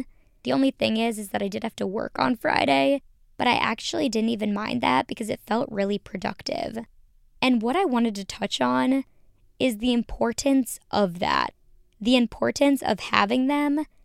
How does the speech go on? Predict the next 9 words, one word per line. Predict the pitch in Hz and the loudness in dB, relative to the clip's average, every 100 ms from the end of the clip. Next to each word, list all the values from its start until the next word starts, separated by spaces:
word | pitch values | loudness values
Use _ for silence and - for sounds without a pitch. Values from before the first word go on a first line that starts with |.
| _ _ - | _ _ -2
and | 254 | 0
also | - 208 233 285 294 | 2 0 2 4 2
recognizing | 208 202 - 226 269 - 240 277 285 | 2 0 -2 -4 0 0 2 2 2
how | 262 - 220 | 0 0 0
to | - | 0
have | 220 208 202 185 | -2 2 2 0
more | 190 185 202 | -2 -2 -2
of | 208 180 | -4 -4
them. | - - - - | -6 -6 -6 -10